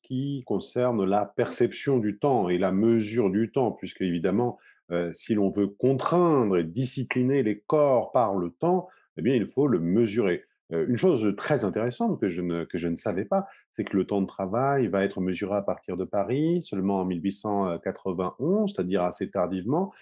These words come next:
C'est-à-dire qu'il y a une véritable concurrence dans l'appréciation même du temps. On sait que c'est une chose qui a été, euh, bien étudiée par, euh, de nombreux historiens du dix-neuvième siècle, en histoire des représentations, des sensibilités, mais aussi des sciences,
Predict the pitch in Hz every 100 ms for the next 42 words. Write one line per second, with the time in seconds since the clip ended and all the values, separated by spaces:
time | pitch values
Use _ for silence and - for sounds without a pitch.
0 | - - 143 185 143 - - 135 135 131
1 | 165 160 202 127 - - - 254 196 190
2 | 185 185 170 123 104 95 101 113 147 151
3 | 175 151 165 139 - 151 135 147 135 120
4 | 135 - 117 - - _ 107 - 135 117
5 | - 104 110 101 127 120 - 95 90 -
6 | 110 95 - _ - 85 78 95 123 123
7 | 101 156 147 165 175 160 113 110 104 95
8 | 92 - - 95 123 127 131 117 131 143
9 | 135 104 107 107 117 139 135 160 143 101
10 | 98 101 104 98 - - 127 131 120 131
11 | - 160 147 135 101 - 143 131 131 120
12 | 123 135 143 139 104 101 - 101 104 -
13 | 175 151 131